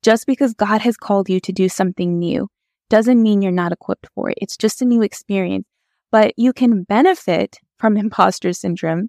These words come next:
in a sense, by allowing it to push you to rely on God even more. Let this message today sink into your heart, friend. Remember,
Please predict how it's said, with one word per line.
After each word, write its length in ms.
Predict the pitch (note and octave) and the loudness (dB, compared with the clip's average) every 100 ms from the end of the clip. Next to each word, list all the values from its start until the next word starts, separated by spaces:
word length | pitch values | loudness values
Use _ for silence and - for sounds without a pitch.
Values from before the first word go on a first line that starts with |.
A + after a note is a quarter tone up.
| - | -4
in 120 | G3+ | -4
a 60 | F3+ | -4
sense, 460 | - C#4 A#3 G#3 _ _ _ | 2 2 2 -2 _ _ _
by 320 | A3+ A#3 A#3 - _ - | 0 2 0 -2 _ -2
allowing 560 | A3+ G#3 G3 D4+ C#4 G#3 | 0 2 2 4 4 2
it 120 | G3+ | -2
to 120 | G3+ | -6
push 400 | - D4+ F4+ - | 0 0 0 -2
you 140 | G3 | -2
to 160 | - G3+ | -2 -2
rely 400 | F#3+ F#3 F#3 G#3+ | 0 0 0 0
on 220 | G3+ F#3+ | -2 -4
God 240 | F#3 F3 - | -2 -4 -4
even 300 | F#3 F#3 F3 | -6 -4 -2
more. 320 | F3+ G3+ - F#3+ _ _ _ - | -2 -4 -6 -12 _ _ _ 0
Let 200 | B3 D4+ | 0 2
this 180 | C#4+ | 2
message 380 | B3 B3 - A3+ | 4 2 0 -4
today 240 | A3 A3 G#3+ | 0 0 0
sink 320 | - A3 G#3 | 0 -2 0
into 180 | G3 F#3 | 0 0
your 140 | F3 | -2
heart, 300 | - F#3 - | -6 -8 -6
friend. 340 | - F3 F3 - _ - | -6 -6 -8 -12 _ 0
Remember, 500 | G#3+ G#3+ F#3+ E3+ | 4 4 2 0